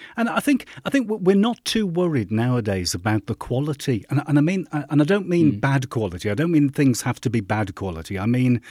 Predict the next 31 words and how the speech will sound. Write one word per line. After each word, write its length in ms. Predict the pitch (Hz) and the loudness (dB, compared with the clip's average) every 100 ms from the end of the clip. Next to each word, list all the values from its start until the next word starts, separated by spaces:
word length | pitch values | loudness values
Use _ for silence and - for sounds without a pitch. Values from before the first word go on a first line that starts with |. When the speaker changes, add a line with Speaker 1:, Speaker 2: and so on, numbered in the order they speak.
| - - | -20 -6
Speaker 1:
they 120 | 131 | -2
don't 280 | 123 147 147 | 2 4 4
have 240 | - 135 - | 2 -4 -4
to 100 | 127 | -6
be 480 | 104 123 120 117 107 - - - _ 135 | 0 2 4 2 -2 -10 -20 -20 _ 2
an 140 | 123 - | 2 2
exceptional 840 | 127 - - 139 - - 95 82 | -4 0 0 -2 -4 -4 -4 -4
quality 520 | - 90 82 78 - 87 | -10 -10 -10 -10 -10 -8
anymore. 540 | 85 82 82 82 87 | -8 -8 -8 -8 -6
Uh, 100 | 120 - | -4 0
I 80 | |
remember 420 | 147 170 156 143 120 | 2 4 4 4 4
the 140 | 110 | 2
days 400 | 104 110 107 95 | 2 2 2 0
of, 140 | 95 113 | -4 -6
of 160 | 123 101 | -8 -4
kind 220 | 113 107 | 0 0
of 40 | 101 | 0
like, 300 | 98 90 - - - | -2 -4 -10 -18 -6
oh, 180 | 95 - | -6 -6
this 140 | - 110 | -8 -6
is 40 | 98 | -2
gonna 200 | 98 90 | -2 -2
age 240 | 92 90 | -2 -2
me, 100 | 98 | -2
back 240 | 87 101 - | 0 -2 0
in 60 | |
the 80 | 104 | 0
late 280 | 98 98 92 | 2 0 0
eighties 480 | 104 95 92 85 78 | 0 0 -2 -6 -4
when, 140 | 92 | -6